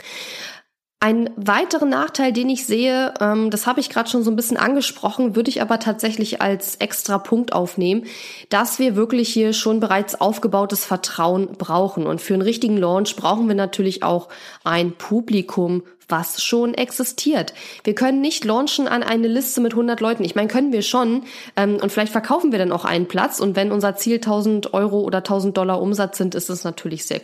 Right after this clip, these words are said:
cool. Ähm, aber wenn wir da mehr wollen, dann brauchen wir einfach eine bedeutend größere E-Mail-Liste.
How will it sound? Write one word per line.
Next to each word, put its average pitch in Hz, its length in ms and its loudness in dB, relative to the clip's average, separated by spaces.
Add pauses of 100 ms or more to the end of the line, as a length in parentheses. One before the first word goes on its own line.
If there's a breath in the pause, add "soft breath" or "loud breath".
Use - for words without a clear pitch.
cool. 277 240 2 (480 loud breath)
Ähm, 208 440 2 (160)
aber 196 180 2
wenn 226 160 2
wir 226 80 2
da 208 300 2
mehr 208 400 2
wollen, 214 360 2
dann 196 200 2
brauchen 190 300 2
wir 196 100 2
einfach 185 260 0
eine 190 100 0
bedeutend 170 440 -2
größere 170 400 -2
E-Mail-Liste. - 640 -2